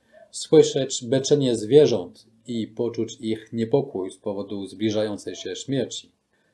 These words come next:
niepokój mężczyzn i kobiet oczekujących na diagnozę kapłanów na temat ich chorób, poczuć również radość rodzinnych posiłków z ofiar dziękczynnych,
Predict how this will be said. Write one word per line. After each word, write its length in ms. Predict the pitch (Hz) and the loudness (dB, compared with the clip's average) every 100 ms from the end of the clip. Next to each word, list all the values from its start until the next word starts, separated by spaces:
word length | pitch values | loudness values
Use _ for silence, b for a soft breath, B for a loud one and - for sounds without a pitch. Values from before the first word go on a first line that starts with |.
| _ _ 131 | _ _ -6
niepokój 520 | 123 131 139 147 123 | 4 6 6 4 4
mężczyzn 500 | 135 123 143 127 135 | 2 0 0 0 -2
i 80 | 131 | 0
kobiet 400 | 127 123 123 - | 2 2 -2 -6
oczekujących 760 | 120 - 135 127 117 131 120 135 | -6 -6 -4 -6 -4 -8 -8 -10
na 380 | 123 123 113 | -10 -8 -8
diagnozę 800 | 107 107 123 117 127 143 135 113 | -8 -2 0 0 2 4 4 4
kapłanów 760 | 110 110 - 101 95 95 - - | -2 -4 -2 -2 -4 -12 -16 -14
na 180 | 107 107 | -12 -10
temat 460 | - 104 101 - | -8 -8 -8 -8
ich 140 | 113 - | -12 -12
chorób, 500 | - 160 107 - - _ _ _ _ _ _ _ _ _ _ | 0 0 2 -4 -14 _ _ _ _ _ _ _ _ _ _
poczuć 340 | 151 151 143 | 6 6 2
również 500 | 139 131 127 113 - 117 | 0 0 -2 -6 -8 -4
radość 640 | 120 165 120 92 - - | 0 2 0 -2 -8 -10
rodzinnych 720 | 117 123 127 117 131 127 120 | -2 2 2 2 -2 -4 -6
posiłków 800 | - 110 - 113 - 107 107 - _ | -4 -2 2 0 0 -6 -8 -10 _
z 160 | 117 110 | -6 -2
ofiar 540 | 131 - 117 107 107 | -2 -2 -4 -4 -4
dziękczynnych, 680 | 104 113 110 - 92 87 87 | -2 -4 -4 -8 -10 -12 -18